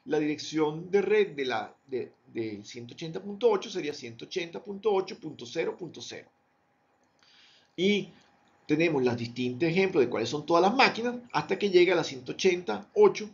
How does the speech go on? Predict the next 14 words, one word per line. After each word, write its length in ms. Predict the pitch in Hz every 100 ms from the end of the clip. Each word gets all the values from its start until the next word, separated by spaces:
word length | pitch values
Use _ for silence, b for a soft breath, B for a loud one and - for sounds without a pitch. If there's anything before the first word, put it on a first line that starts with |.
| _ _
dos 200 | 123 127
cinco 280 | 165 165 190
cinco 360 | 208 202 185 131
dos 160 | 113
cinco 300 | 135 131 180
cuatro, 420 | 240 214 - 240 - _ _ _ _ _ _ _ _
que 100 | 117
sería 260 | 127 139
la 180 | 156 135
última 460 | 120 123 127 151 170
dirección 600 | 160 156 - 170 170 143
de 80 | 127
red 300 | 151 165 -
asignable, 800 | 127 139 220 233 196 117 139